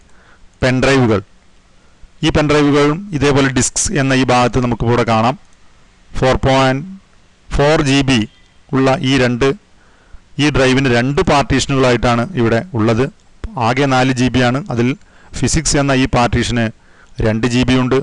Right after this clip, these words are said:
അത് ഫാറ്റ് തേർട്ടി ടു ആയിട്ടാണ് ഇത് ഫോർമാറ്റ് ചെയ്തിട്ടുള്ളത്. അതുപോലെ ഇതും, ആ, ഫാറ്റ് തേർട്ടി ടു ആയിട്ടാണ് ഫോർമാറ്റ് ചെയ്തിട്ടുള്ളത്. ഇത്തരത്തിൽ നമുക്ക് ഹാർഡ് ഡിസ്കിൽ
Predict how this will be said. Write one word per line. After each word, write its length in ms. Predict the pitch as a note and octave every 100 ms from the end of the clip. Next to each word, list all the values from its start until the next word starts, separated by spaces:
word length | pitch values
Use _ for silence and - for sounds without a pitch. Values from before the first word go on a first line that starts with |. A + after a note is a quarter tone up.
| C3
അത് 100 | A#2 -
ഫാറ്റ് 300 | B2+ D3+ -
തേർട്ടി 260 | C#3+ B2+ B2+ C3+
ടു 40 | B2+ B2
ആയിട്ടാണ് 400 | A#2+ A#2 A#2+ A#2 - _ _ _ - - _ _ -
ഇത് 80 | A#2 -
ഫോർമാറ്റ് 460 | A#2 A2 B2 B2 A#2
ചെയ്തിട്ടുള്ളത്. 440 | B2 A#2+ B2 A#2+ B2+ C#3+
അതുപോലെ 360 | B2 B2 C3 C3+ - _ _ _ - _ _ _ - - A#2+
ഇതും, 180 | C3 D#3+ - _ _ _ _ _ _ - - - -
ആ, 40 | B2 A#2+ A#2+ A2
ഫാറ്റ് 220 | C3+ A#2+
തേർട്ടി 240 | C3+ A#2+ B2+ C3
ടു 80 | B2 - B2+
ആയിട്ടാണ് 380 | B2 B2 A#2 A#2 - -
ഫോർമാറ്റ് 460 | A#2 A2+ A2+ A#2 A2+ - -
ചെയ്തിട്ടുള്ളത്. 500 | A2+ G#2+ A#2 G#2+ F#2+ - -
ഇത്തരത്തിൽ 360 | E3+ F#3+ D#3+ C#3+ B2 - - - - - - B2+
നമുക്ക് 320 | C3 A#2+ D3 D#3+ - - _ _ _ _ _ _ _ _ _ _ _ _ - _ _ - - - -
ഹാർഡ് 220 | B2 B2+
ഡിസ്കിൽ 280 | C3+ - E3